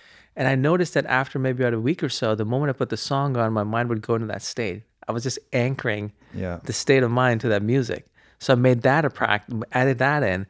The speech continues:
Speaker 1: Then another thing was I was doing in front of the mirror, and I realized if I looked in my left eye and I did it loud, it was powerful.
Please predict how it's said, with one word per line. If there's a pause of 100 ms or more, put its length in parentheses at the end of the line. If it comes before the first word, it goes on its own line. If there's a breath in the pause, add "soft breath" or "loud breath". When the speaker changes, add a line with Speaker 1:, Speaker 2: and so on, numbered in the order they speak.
(380 soft breath)
Speaker 1:
Then
another
thing
was
I
was
doing
in
front
of
the
mirror,
and
I
realized
if
I
looked
in
my
left
eye
and
I
did
it
loud,
it
was
powerful.